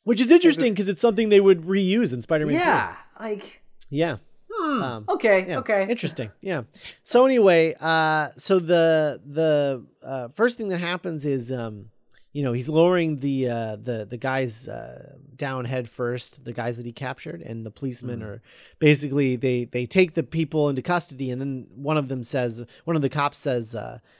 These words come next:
Speaker 1: "There's no way I, I cannot arrest you for that. You understand, right?" And Spider-Man says, "Duly noted," and then swings away.
Speaker 2: <laughs> We
Speaker 1: And then, uh, as he's swinging away, a,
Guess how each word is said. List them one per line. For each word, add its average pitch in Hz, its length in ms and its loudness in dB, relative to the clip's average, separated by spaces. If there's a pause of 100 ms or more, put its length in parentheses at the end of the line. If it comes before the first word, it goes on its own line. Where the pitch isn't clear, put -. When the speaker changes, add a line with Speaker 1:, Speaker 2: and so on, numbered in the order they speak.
Speaker 1:
"There's 160 120 2
no 214 160 10
way 185 300 8
I, 139 240 2
I 131 120 -2
cannot 139 460 -2
arrest 123 380 -2
you 113 80 -10
for 110 160 -14
that. 82 240 -14
You 131 180 0
understand, 123 480 -4
right?" 107 300 -8
And 110 100 -16
Spider-Man 117 380 -6
says, 117 200 -6
"Duly 139 300 -2
noted," 117 340 -2
and 98 80 -14
then 101 260 -12 (360)
swings 131 380 -2
away. 107 480 -2 (180)
Speaker 2:
<laughs> - 220 -10 (2500)
We 196 160 2
Speaker 1:
And 196 140 4
then, 160 260 6
uh, 139 280 0 (600)
as 202 240 6
he's 196 160 0
swinging 190 320 0
away, 156 560 2 (1400)
a, 160 540 4